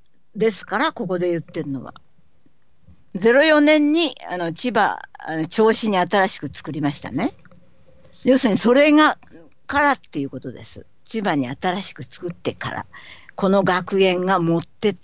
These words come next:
た、引き出した金です。それが、その後、二百六十億円が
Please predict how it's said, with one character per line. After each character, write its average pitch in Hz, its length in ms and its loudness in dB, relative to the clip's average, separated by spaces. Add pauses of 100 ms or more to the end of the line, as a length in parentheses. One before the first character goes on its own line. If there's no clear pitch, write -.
(120)
た、 180 100 0
引 185 60 -6
き 202 280 -4
出 180 120 0
し - 120 -12
た - 120 -4
金 139 300 -4
で 120 120 -12
す。 - 200 -20 (1800)
そ 214 200 -4
れ 247 140 4
が、 247 280 2 (160)
そ 226 160 -4
の 247 200 4
後、 233 340 -4 (1300)
二 185 160 -2
百 285 420 0
六 254 340 0
十 285 260 -4
億 262 400 0
円 185 280 -4 (1700)
が 240 240 2